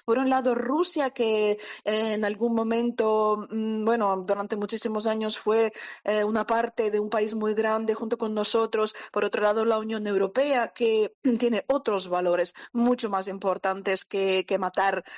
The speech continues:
a un, a un vecino por, no sé, por un, por unos cuantos pedazos de tierra. Y, y, y, pues nosotros no necesitábamos armas, no necesitábamos ejército, no teníamos ejército literalmente hasta dos mil catorce.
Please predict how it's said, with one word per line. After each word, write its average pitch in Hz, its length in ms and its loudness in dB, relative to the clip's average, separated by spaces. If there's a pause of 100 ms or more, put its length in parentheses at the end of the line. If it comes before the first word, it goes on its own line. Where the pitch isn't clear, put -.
(140)
a 196 260 0
un, 196 220 -4
a 190 120 -2
un 190 140 -2
vecino 196 540 0
por, 190 220 0
no 185 100 -2
sé, 196 360 0
por 185 220 0
un, 175 1000 -8
por 190 160 -2
unos 185 380 0
cuantos 196 480 -2 (420)
pedazos 196 460 0
de 185 140 0
tierra. - 460 -2 (440)
Y, 208 240 2
y, 240 220 0
y, 226 40 0
pues 208 180 0
nosotros 196 400 -2
no 254 80 2
necesitábamos 202 760 -2
armas, 185 320 -4
no 196 120 -4
necesitábamos 190 840 -2 (220)
ejército, 196 580 -2
no 240 320 2
teníamos 240 600 0
ejército 254 580 -2
literalmente 240 1000 0
hasta 254 300 0
dos 240 180 0
mil 240 220 2
catorce. - 720 -4